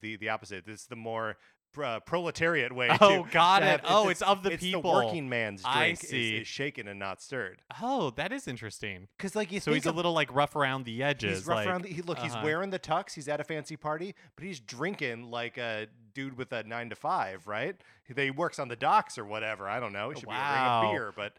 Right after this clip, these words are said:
Speaker 1: <laughs> fine. Um, but yeah, so that's, that's what that's what that is meant to convey. And
Speaker 2: Interesting.
Speaker 1: now it's
Speaker 2: Yeah,
Speaker 1: just been
Speaker 2: I did
Speaker 1: lost
Speaker 2: not,
Speaker 1: to time.
Speaker 2: yeah, I did not realize that.
Speaker 1: What Nintendo game is shaken but not stirred?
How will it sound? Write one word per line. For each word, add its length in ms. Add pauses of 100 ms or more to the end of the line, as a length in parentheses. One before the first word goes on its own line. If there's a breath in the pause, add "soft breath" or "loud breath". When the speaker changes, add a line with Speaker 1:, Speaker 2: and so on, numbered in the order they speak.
Speaker 1:
<laughs> 100
fine. 540 (500 loud breath)
Um, 360 (180)
but 80
yeah, 200
so 120
that's, 340 (140)
that's 260 (140)
what 240 (580)
that's 180
what 360
that 120
is 160
meant 300
to 100
convey. 580
And 200
Speaker 2:
Interesting. 460
Speaker 1:
now 100
it's 80
Speaker 2:
Yeah, 140
Speaker 1:
just 60
been 80
Speaker 2:
I 60
did 140
Speaker 1:
lost 100
Speaker 2:
not, 260
Speaker 1:
to 60
time. 260
Speaker 2:
yeah, 300
I 100
did 120
not 220
realize 360
that. 220 (180)
Speaker 1:
What 420
Nintendo 460
game 240
is 80
shaken 540
but 200
not 300
stirred? 560